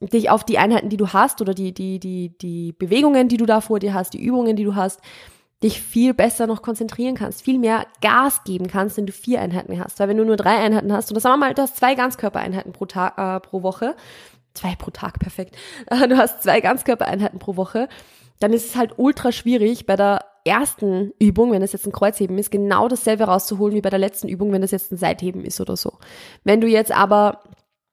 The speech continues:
also wenn du halt sehr, sehr, sehr viele Übungen einfach hast, weil es ein Ganzkörpertraining ist beispielsweise. Wenn du jetzt aber viermal pro Woche trainierst und da Oberkörper, Unterkörper beispielsweise hast,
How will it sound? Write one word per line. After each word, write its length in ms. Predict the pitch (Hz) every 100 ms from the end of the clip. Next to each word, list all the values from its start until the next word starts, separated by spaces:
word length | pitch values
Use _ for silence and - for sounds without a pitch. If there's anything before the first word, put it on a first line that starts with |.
| - -
also 180 | 202 190
wenn 120 | 190
du 100 | 196
halt 200 | 175 - -
sehr, 300 | - 190 190
sehr, 120 | 185
sehr 120 | 180
viele 180 | 202 190
Übungen 360 | 196 190 180
einfach 320 | - 170 170 202
hast, 240 | 196 -
weil 100 | 175
es 100 | 175
ein 60 | 180
Ganzkörpertraining 640 | 190 - 185 - 175 -
ist 140 | 185 -
beispielsweise. 540 | - - - - - - - - -
Wenn 140 | 208 233
du 60 |
jetzt 160 | 240 233
aber 100 | 220
viermal 320 | 220 330 330
pro 180 | 277 220
Woche 200 | 202 202
trainierst 580 | - 185 190 240 - -
und 340 | 208 208 -
da 200 | 190 196
Oberkörper, 460 | - 214 233 214 180
Unterkörper 480 | 233 262 240 196 180
beispielsweise 600 | 170 170 175 180 170 175
hast, 280 | 185 240